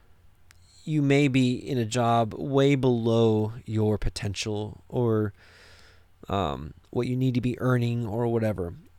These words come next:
All I'm saying is when we look at the, we look at Yosef, and he prospered in, in Potiphar's house, and we'll see eventually here, uh, even in prison, he became the, the,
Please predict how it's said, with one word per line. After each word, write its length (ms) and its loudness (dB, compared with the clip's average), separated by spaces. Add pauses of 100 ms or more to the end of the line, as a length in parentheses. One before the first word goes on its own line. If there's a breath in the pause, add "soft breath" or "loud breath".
(260)
All 240 2
I'm 140 2
saying 500 -4
is 540 -4 (300)
when 160 -4
we 80 0
look 160 0
at 100 -4
the, 160 -4
we 120 2
look 180 4
at 100 -2
Yosef, 640 -2 (200)
and 100 -4
he 80 -4
prospered 640 -2
in, 220 -6
in 380 -6 (160)
Potiphar's 380 0
house, 200 0
and 100 -2
we'll 120 4
see 200 2
eventually 500 2
here, 320 2 (340 loud breath)
uh, 280 -2
even 300 4
in 240 2
prison, 540 2
he 140 -2
became 340 0
the, 320 6
the, 380 0